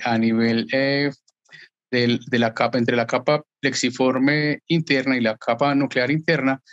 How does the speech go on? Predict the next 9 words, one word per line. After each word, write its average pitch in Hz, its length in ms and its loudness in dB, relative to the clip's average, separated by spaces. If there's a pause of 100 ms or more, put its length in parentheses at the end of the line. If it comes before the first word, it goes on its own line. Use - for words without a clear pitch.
(160)
alcanzamos 127 460 0
a 123 40 4
ver 117 100 2
como 135 200 2
unos, 139 400 0 (440)
unos 135 260 0
punticos, 127 680 -2 (440)
eh, 104 640 0 (540)
hiperreflectivos 127 1000 0